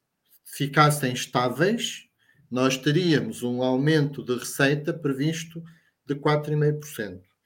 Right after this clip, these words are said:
Se temos um aumento de receita próximo dos nove, quer dizer que há aqui, efetivamente, um, um esbulho fiscal adicional dentro daquilo que tem sido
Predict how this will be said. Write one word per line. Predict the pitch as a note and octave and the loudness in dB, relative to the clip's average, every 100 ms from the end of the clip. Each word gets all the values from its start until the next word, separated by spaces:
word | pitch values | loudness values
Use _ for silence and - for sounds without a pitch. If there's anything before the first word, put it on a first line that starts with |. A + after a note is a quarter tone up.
| _ _ _ - | _ _ _ -14
Se | - C3+ | -8 -6
temos | C#3 A3+ A#3+ F#3 D#3+ | 6 8 8 2 2
um | |
aumento | D#3 D#3 F#3+ F#3+ - | 2 2 0 -2 -6
de | D3+ | -10
receita | - C#3+ A#2+ - G#2+ G2+ _ | -2 0 -2 -4 -16 -18 _
próximo | - D3+ D3 D3 C3 A#2+ | 2 4 4 0 -6 -6
dos | A2+ A#2 A2 | -6 -6 -6
nove, | A#2+ A#2+ C3+ D3 D3 D#3 - - | -4 0 0 0 -2 -6 -14 -2
quer | C3 A#2+ | -2 0
dizer | C3 B2 C#3 D3 | -2 2 0 0
que | D3 C3+ | -4 -2
há | C3+ | -2
aqui, | C3+ - E3 F3 - _ | -4 -2 -2 -2 -10 _
efetivamente, | F3+ F#3 D#3+ C#3 C3+ A2+ A2+ A2+ C#3 E3+ - - - - _ _ _ - | -6 -2 -2 -2 -2 -2 -2 -2 -2 -2 -10 -20 -20 -20 _ _ _ -2
um, | C#3 C3 C3 C3 - | 0 2 2 -2 2
um | D3 | 4
esbulho | C#3+ B2+ F#3 A3+ E3+ C3 | 4 4 2 4 4 0
fiscal | - - - D3+ C#3+ | 0 -6 0 2 4
adicional | A#2 A#2 - A#2 A2+ A2+ C3 D#3+ D#3+ - _ _ | 0 -4 -10 -8 -4 -2 0 -2 -4 -14 _ _
dentro | A#2 A#2+ G3 G#3+ G#3 E3 | -10 6 8 8 6 -2
daquilo | D3+ D3 - D#3+ D#3 | 0 0 2 2 2
que | D3+ | 0
tem | - C#3+ | -2 -2
sido | C#3+ - C#3+ B2+ A#2+ A2 | -2 0 0 0 -4 -10